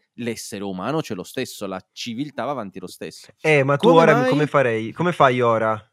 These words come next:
Speaker 2: a pagare le pensioni ai miliardi di anziani presen-, cioè, se noi siamo sessanta milioni, gli anziani in questo paese sono settanta milioni.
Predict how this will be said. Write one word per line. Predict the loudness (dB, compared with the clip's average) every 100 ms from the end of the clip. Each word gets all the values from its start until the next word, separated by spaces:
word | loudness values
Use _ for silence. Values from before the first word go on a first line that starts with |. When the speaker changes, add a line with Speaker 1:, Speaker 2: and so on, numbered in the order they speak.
| -8
Speaker 2:
a | -2
pagare | 2 2 0
le | 0
pensioni | -2 -2 -2 -2 0
ai | -2 -2
miliardi | -4 -2 4 4 4 -2 -4
di | -2
anziani | -2 -4 0 2 2
presen-, | 0 0 0 0
cioè, | 0
se | 2
noi | 2
siamo | 2 2
sessanta | 0 0 2
milioni, | 0 2 4 4 2
gli | 0
anziani | 0 0 0
in | 0
questo | -2 0
paese | 0 0
sono | 0 -2
settanta | -4 -6 -2 -2 -2 -6
milioni. | -6 -6 -6 -6